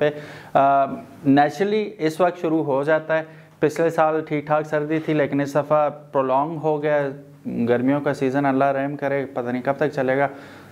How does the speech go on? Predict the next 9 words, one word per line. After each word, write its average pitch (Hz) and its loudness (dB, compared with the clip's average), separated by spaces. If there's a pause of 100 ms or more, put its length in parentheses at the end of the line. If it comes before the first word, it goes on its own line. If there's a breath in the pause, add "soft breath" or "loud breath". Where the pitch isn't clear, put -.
(360 loud breath)
तो 175 2
anyways, 165 4 (640)
एक 147 2
दो 160 4
बारिशों 156 0
की 160 -8
देर 147 -4
है, 156 -2
फिर 143 -4